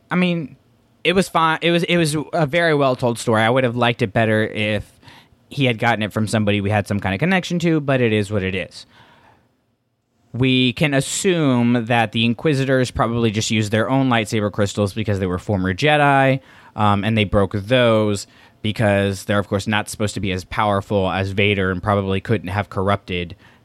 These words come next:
a, an actual Jedi, uh, Kyber crystal, right? They had, they would have a little more control over their personal crystal. But the place that this really brought me to immediately as soon as I read the book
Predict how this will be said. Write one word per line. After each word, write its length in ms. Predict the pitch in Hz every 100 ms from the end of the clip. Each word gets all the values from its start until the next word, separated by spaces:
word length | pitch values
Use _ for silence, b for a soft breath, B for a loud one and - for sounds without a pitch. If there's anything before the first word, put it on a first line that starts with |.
| b b
a, 160 | - 104 -
an 200 | 113 123
actual 540 | 117 101 - 110 90
Jedi, 720 | 92 110 101 95 90 90 85 78
uh, 280 | 92 82
Kyber 360 | 85 113 87 80
crystal, 360 | - 82 85 78
right? 240 | 85 92
They 140 | 95
had, 200 | 95 92
they 240 | 104 98 92
would 140 | 92
have 160 | 95 90
a 20 |
little 200 | 95 90
more 140 | 90
control 380 | 82 87 98 90
over 160 | 90 87
their 160 | 87
personal 460 | 82 - 85 87 78
crystal. 420 | - 76 - 78 - _ _ _ _ _ _ _ - -
But 220 | 131 135
the 80 | 127
place 480 | - 131 156 - - B B B B
that 140 | 110 104
this 180 | 113 110
really 720 | 98 98 113 117 120 113 110
brought 420 | - 107 101 90
me 120 | 104
to 200 | - 85 -
immediately 840 | 113 123 127 131 127 110 92 92
as 100 | 92
soon 280 | - 104 101
as 120 | 101
I 100 | 101
read 220 | 98 95 92
the 100 | 90
book 340 | 87 -